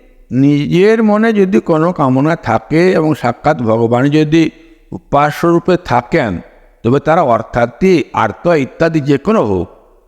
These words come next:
ইত্যাদি ভক্তে শ্রেণীভুক্ত হয় এবং ভগবান যাদের উদার বলে জানিয়েছেন।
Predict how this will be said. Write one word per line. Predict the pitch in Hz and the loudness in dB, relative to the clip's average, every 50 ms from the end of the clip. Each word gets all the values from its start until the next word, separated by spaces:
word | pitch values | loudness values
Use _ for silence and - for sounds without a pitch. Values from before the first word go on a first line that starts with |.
| _ _ _ _ _ _ | _ _ _ _ _ _
ইত্যাদি | 127 127 - - 165 170 170 160 | -6 -6 -2 -2 -2 0 0 0
ভক্তে | 127 110 117 - - - 151 127 | 0 0 -2 -2 -2 -4 -4 -2
শ্রেণীভুক্ত | - 120 123 131 131 139 156 - - - | -2 0 0 0 0 -2 -4 -6 -2 0
হয় | 185 175 170 147 151 175 202 226 233 233 - - - - - - _ | 0 2 2 2 2 2 2 2 0 -4 -10 -16 -20 -20 -20 -10 _
এবং | - 113 127 143 160 - | -2 0 0 0 0 0
ভগবান | 101 101 101 107 104 110 123 143 147 | 0 0 0 0 0 0 2 2 2
যাদের | 120 107 98 110 127 139 | 2 2 2 2 0 0
উদার | 131 98 90 90 95 92 92 | 0 -2 0 0 -2 -2 0
বলে | 92 98 110 135 170 - - - - - - - - - - - - _ _ - - _ _ _ - - - - - 87 | 0 0 2 2 2 0 -4 -8 -18 -20 -20 -20 -20 -20 -20 -20 -20 _ _ -20 -20 _ _ _ -20 -20 -20 -12 -10 -4
জানিয়েছেন। | 92 117 190 220 220 208 165 127 98 - 92 78 71 62 | 0 0 2 2 2 0 0 -2 -2 -4 -6 -6 -6 -8